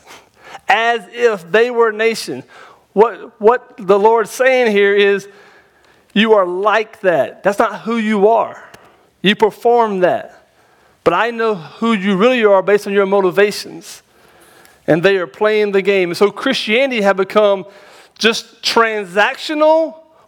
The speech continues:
but not really transformative. And so become a transactional religion versus a transformative where I really feel like I'm getting better and I'm changing.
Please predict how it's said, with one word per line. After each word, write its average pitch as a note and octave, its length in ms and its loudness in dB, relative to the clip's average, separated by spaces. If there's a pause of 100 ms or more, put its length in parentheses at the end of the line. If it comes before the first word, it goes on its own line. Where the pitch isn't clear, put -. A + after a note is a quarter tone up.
but G#3+ 160 0
not A3+ 260 -4
really B3 220 -2
transformative. A3 1300 -4 (880)
And F#3+ 100 2
so B3+ 100 4
become A#3+ 220 -10
a A3 60 -8
transactional A#3+ 960 -2
religion G#3+ 380 0
versus A3+ 320 -2
a G3+ 60 0
transformative A3+ 800 0
where G#3 120 4
I G3 60 2
really A3+ 320 -4
feel B3+ 240 2
like A3+ 140 -2
I'm G3+ 160 -4
getting A3+ 320 -2
better A3+ 280 0 (140)
and G#3 140 2
I'm F#3+ 140 -2
changing. F#3+ 960 -4